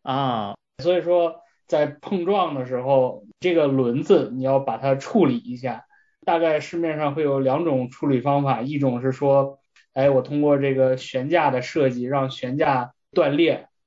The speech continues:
Speaker 2: 悬架断了以后，这个轮儿就可以飞出去，就是离开这个车身车体，不让它在这个碰撞的时候去这挤压成员舱，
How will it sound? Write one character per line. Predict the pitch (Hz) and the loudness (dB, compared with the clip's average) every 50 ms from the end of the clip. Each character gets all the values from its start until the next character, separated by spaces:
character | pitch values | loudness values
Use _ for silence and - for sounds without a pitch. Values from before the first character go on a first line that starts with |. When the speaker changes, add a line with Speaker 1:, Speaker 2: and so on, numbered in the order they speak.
| _ _ _ - | _ _ _ -10
Speaker 2:
悬 | - 143 139 | -6 -4 -2
架 | 156 165 156 151 | 0 0 0 0
断 | - 208 196 180 156 | 2 2 2 2 2
了 | 139 127 | -2 -4
以 | 120 120 | -6 -6
后， | 123 143 139 | -4 -4 -4
这 | 135 156 151 | -2 -2 0
个 | 139 135 | 0 0
轮 | 127 123 127 127 | 0 2 4 4
儿 | 131 143 151 151 - _ | 4 4 4 0 -4 _
就 | - - | -6 -6
可 | 139 - 147 143 | -6 -4 0 2
以 | 139 131 123 120 - | 2 2 2 0 -4
飞 | - - 185 180 180 | -4 2 4 4 6
出 | 175 160 147 | 6 4 -2
去， | 135 135 131 127 - - _ _ _ _ _ - | 0 0 -2 -4 -4 -6 _ _ _ _ _ -10
就 | - 147 135 | -6 -4 -2
是 | 131 | 0
离 | 135 135 165 | 0 0 -2
开 | 175 - 185 180 170 175 175 | -2 0 0 2 2 2 2
这 | 175 165 147 135 | 0 -4 -4 0
个 | 135 135 131 131 | 0 2 2 2
车 | 131 - - - - 165 | 0 -2 -8 -2 0 0
身 | 156 156 170 156 160 | 0 0 -2 -4 -4
车 | 160 - - 170 156 | -4 2 2 2 2
体， | - - - 110 113 - | 2 -6 -12 -14 -12 -6
不 | - 135 | -4 0
让 | 147 160 156 143 | 0 2 0 0
它 | 139 151 147 143 143 143 143 143 _ _ _ _ _ _ _ | 0 0 0 2 0 0 -2 -6 _ _ _ _ _ _ _
在 | - 143 135 | -4 -2 0
这 | 127 139 135 | 0 0 0
个 | 131 131 127 | 2 0 -2
碰 | 123 - - 165 151 147 | -2 -4 -8 -6 -4 0
撞 | 151 156 151 139 | 0 0 2 0
的 | 135 127 | 0 -2
时 | 127 135 | -2 0
候 | 127 127 131 131 | 0 2 0 0
去 | 127 - - 139 127 127 123 123 123 117 | -2 -6 -6 -4 -4 -2 -2 -4 -4 -4
这 | 123 123 | -6 -10
挤 | 120 - 123 120 | -8 -6 -4 -4
压 | 123 123 131 131 131 131 | -2 -2 0 0 0 -2
成 | 131 - - 131 | -2 -4 -6 -4
员 | 123 123 123 135 | -4 -2 -4 -4
舱， | 135 - 131 127 127 - | -4 -4 -4 -6 -6 -10